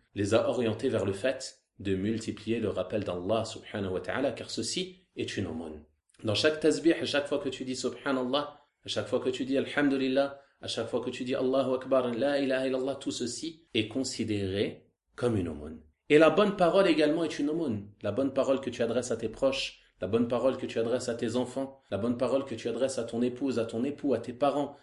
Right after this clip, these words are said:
à tes voisins, tout ceci fait partie des aumônes. Donc il convient à la personne d'être assidu à cela. On va donc s'arrêter là pour aujourd'hui, incha'Allah ta'ala.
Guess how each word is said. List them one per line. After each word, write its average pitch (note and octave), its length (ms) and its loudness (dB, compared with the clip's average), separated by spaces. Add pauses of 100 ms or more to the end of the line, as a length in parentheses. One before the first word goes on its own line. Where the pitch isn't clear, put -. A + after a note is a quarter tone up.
(140)
à A2 120 -6
tes B2+ 140 -2
voisins, C3+ 300 0
tout D#3 180 -6
ceci - 340 -6
fait A#2 140 -6
partie - 500 -8 (240)
des G#2 220 0
aumônes. G#2 480 0 (260)
Donc A2+ 300 -2
il F#2+ 80 -6
convient G2+ 300 -4
à - 20 -4
la F#2+ 100 -6
personne A#2+ 560 -8 (320)
d'être - 500 0 (200)
assidu G#2+ 360 -2
à G#2+ 60 2
cela. F2+ 280 -2
On F2+ 40 -4
va G2 100 0
donc A#2+ 140 -2
s'arrêter C#3 380 0
là B2 100 4
pour A#2+ 160 -2
aujourd'hui, G#2 380 -2
incha'Allah G#2 560 -4
ta'ala. A#2 500 -6